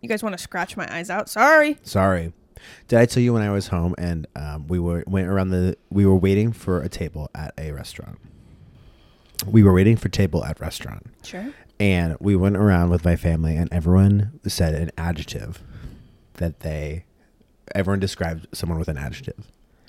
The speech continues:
Speaker 1: Everyone did it for everyone?
Speaker 2: Yeah.
Speaker 1: That's cute.
Speaker 2: And mine was relentless. <laughs>
Speaker 1: Okay, I love that, though.
Speaker 2: I mean, it's
Speaker 1: But was it
Speaker 2: good.
Speaker 1: kinda insulting?
Speaker 2: No, but I think they meant it in just like, "Yeah, he won't ever stop." I go, "Damn."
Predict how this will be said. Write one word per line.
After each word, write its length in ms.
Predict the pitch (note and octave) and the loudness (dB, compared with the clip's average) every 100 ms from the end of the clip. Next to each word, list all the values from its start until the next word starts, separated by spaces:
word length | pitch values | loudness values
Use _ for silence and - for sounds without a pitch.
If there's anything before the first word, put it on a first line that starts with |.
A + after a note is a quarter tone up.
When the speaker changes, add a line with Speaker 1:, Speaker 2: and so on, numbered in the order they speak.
| _ | _
Speaker 1:
Everyone 400 | A#3+ A#3 A#3+ A3+ | -4 0 0 0
did 180 | G#3+ G#3+ | -2 -2
it 140 | G#3 - | -4 -4
for 120 | G#3 | -6
everyone? 460 | F#3+ G#3 A#3+ D4 E4 | -6 -6 -6 -4 -2
Speaker 2:
Yeah. 220 | E2 - - | -4 -6 -10
Speaker 1:
That's 200 | D4+ - | -12 -12
cute. 440 | - A3 B3+ E4 - _ _ _ - | -10 -6 -4 -4 -8 _ _ _ 0
Speaker 2:
And 260 | G#2 F#2+ F#2 | 2 4 0
mine 400 | F#2 F#2+ G2+ G#2 | 0 2 4 4
was 260 | F#2 F2+ - - - | 2 0 -2 -4 4
relentless. 800 | G#2 G#2 F2+ C#2 C#2+ - - - | 6 6 2 -2 -4 -2 -2 -4
<laughs> 40 | - - - - - - - - - _ - - - _ - | -6 -6 -8 -14 -18 -20 -20 -20 -20 _ -20 -20 -20 _ -12
Speaker 1:
Okay, 120 | A#3 | -6
I 80 | G3+ | -4
love 200 | G3 G3 | -4 -6
that, 200 | - - | -8 -10
though. 240 | - - C4+ - - - | -10 -10 -12 -10 -12 -8
Speaker 2:
I 60 | - | 2
mean, 120 | C3+ | 6
it's 140 | C3+ - | 6 6
Speaker 1:
But 120 | A#3 | 4
was 120 | A#2+ | 6
it 60 | G#2+ | 6
Speaker 2:
good. 80 | G2+ | 4
Speaker 1:
kinda 160 | A3 | -2
insulting? 560 | G3 G3 F#3 B3+ C4+ C#4 - | -4 -6 -6 -4 -4 -6 2
Speaker 2:
No, 220 | D#3+ D#3 | 6 6
but 100 | B2+ | 8
I 60 | C3 | 8
think 200 | C#3 C#3 | 8 8
they 100 | C#3 | 6
meant 220 | C3 B2+ | 4 2
it 60 | B2 | 0
in 100 | A2+ | 0
just 140 | G#2 | 0
like, 180 | A2 F#2 - | 0 -2 -6
"Yeah, 180 | - A2 | 0 2
he 100 | G#2+ | 4
won't 240 | A#2+ A2+ G#2+ | 2 2 -2
ever 160 | F2 | -4
stop." 380 | - - - - - - - | -10 -12 -14 -16 -20 -18 -10
I 60 | |
go, 140 | G2 F#2 | -6 -4
"Damn." 400 | E2 G2+ D2 | -4 -6 -8